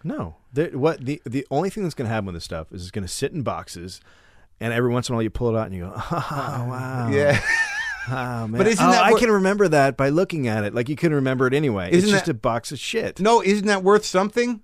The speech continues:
Speaker 1: No, I don't think it is. What's
Speaker 2: I mean,
Speaker 1: the
Speaker 2: isn't
Speaker 1: point?
Speaker 2: Well, I don't take any pictures now. I don't do anything. I don't even video anymore. It's all, uh, it's, I'm all audio now.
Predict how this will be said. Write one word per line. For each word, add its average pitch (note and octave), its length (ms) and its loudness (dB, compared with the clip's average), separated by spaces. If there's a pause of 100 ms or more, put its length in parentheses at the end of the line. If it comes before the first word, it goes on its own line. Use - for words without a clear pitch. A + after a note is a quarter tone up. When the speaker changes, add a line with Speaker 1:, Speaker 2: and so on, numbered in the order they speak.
Speaker 1:
No, C#3+ 480 -2
I A#2+ 100 -2
don't A#3+ 160 -4
think G2+ 160 -6
it D#2 80 -12
is. C#3 320 -10
What's F#3 160 0
Speaker 2:
I - 0 -
mean, G#3+ 120 6
Speaker 1:
the A3 40 4
Speaker 2:
isn't A3+ 140 4
Speaker 1:
point? - 280 -4
Speaker 2:
Well, G#3 140 2
I A3 80 2
don't A3+ 220 -2
take F#3 220 0
any F3 200 0
pictures F3 420 -2
now. D#3 220 -2
I D3 60 2
don't C#3 160 2
do C#3+ 160 0
anything. C3+ 260 -2
I B2 60 -2
don't D#3+ 100 -2
even C#3+ 240 -2
video C#3 380 2
anymore. F#2+ 300 -2
It's - 100 -10
all, C#3 280 4
uh, C3 220 2
it's, A2+ 220 -8
I'm A#2+ 120 0
all C#3+ 260 6
audio G#2+ 400 4
now. F2 340 -4